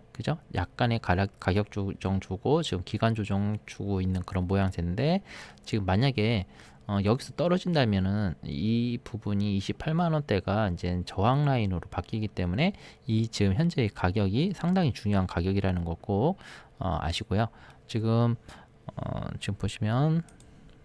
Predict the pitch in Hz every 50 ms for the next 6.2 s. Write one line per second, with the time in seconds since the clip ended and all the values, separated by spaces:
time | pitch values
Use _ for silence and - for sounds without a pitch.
0 | - - - - - - - - - - - - - - - - - - - -
1 | - - - 110 117 131 139 156 165 160 156 151 147 135 135 131 131 131 131 127
2 | - - - 143 - - 117 117 135 131 - 139 127 120 107 107 107 101 104 101
3 | 98 - 117 110 113 110 117 147 156 151 - 120 120 147 196 226 - - 87 87
4 | - - - 123 - 127 127 123 120 110 98 98 95 95 - 113 107 107 104 107
5 | 131 131 - - - 90 104 131 - - - 107 104 98 107 147 147 151 139 120
6 | 127 143 139